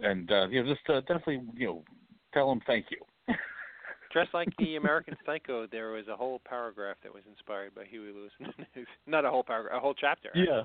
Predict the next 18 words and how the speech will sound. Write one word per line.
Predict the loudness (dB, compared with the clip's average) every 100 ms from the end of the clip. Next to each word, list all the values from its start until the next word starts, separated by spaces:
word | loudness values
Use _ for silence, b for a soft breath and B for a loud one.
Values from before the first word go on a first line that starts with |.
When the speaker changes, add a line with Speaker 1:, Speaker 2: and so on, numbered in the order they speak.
| -2
Speaker 2:
actually. | -6 -4 -6
Speaker 1:
that's, | -8 -6 -10 -12 -14 -14 -14 -14 -10 -10 _ _ -20 -20 -20 _ -10 -8
<laughs> | B B B B B B B B B
you | 4
know, | 6
Speaker 2:
That | 6
was | 4
only | 2 2
briefly | 4 4 6
Speaker 1:
and, | 2
Speaker 2:
touched | 6 6 6
Speaker 1:
and, | 4
Speaker 2:
in |
Speaker 1:
and |
Speaker 2:
the | 4
Speaker 1:
less, | 2 0
Speaker 2:
movie. | -8 -14 _ b b b -20 _ _ _ _ _ _ _ _ _ 0
Speaker 1:
yeah, | 6 6